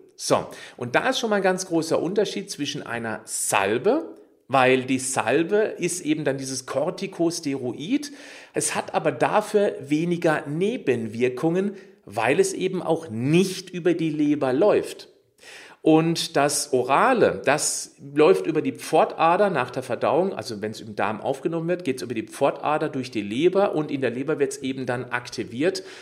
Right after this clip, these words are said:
Und, äh, das kann eben auch mit der Leber irgendwann durchaus, wenn man das über lange Dauer nimmt, in Mitleidenschaft ziehen. Jetzt komme ich mal so ein bisschen zum Problem bei den Medikamenten, egal ob Cortisol oder Cortison.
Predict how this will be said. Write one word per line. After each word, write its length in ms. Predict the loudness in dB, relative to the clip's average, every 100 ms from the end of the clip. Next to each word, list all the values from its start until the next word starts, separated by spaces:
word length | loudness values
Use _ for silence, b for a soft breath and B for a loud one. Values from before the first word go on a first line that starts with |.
| B B
Und, 240 | -2 -2 0
äh, 100 | 0
das 300 | 0 -4 -4
kann 260 | -4 -2
eben 200 | -4 -2
auch 160 | -2 0
mit 100 | 0
der 60 |
Leber 320 | 0 0 0 0
irgendwann 500 | 0 -2 -2 -4 -4
durchaus, 760 | -6 -6 -4 2 2 2 -6
wenn 100 | -14
man 80 | -12
das 140 | -12
über 120 | -6 -4
lange 240 | -2 -2
Dauer 280 | 0 0 0
nimmt, 200 | -4 -4
in 100 | 0
Mitleidenschaft 920 | 0 0 -2 -2 -6 -10 -10 -14 -10
ziehen. 340 | -8 -8 -10 B B B B
Jetzt 240 | 4 4 6
komme 200 | 2 2
ich 80 | 2
mal 140 | 0
so 120 | 0
ein 100 | 0
bisschen 540 | 0 0 0 0 0 -4
zum 400 | -4 -4 -4 -6
Problem 640 | -6 -4 0 2 2 0 B B B
bei 320 | -6 0 2
den 320 | 4 2 0 -4
Medikamenten, 880 | -4 -4 -6 -2 -2 -2 -2 -2 -4
egal 320 | -2 0 0
ob 180 | -2 -2
Cortisol 800 | 0 0 -4 -6 -4 0 0 2
oder 300 | 0 0 -2
Cortison. 880 | -2 -2 -2 -6 -6 -2 0 -2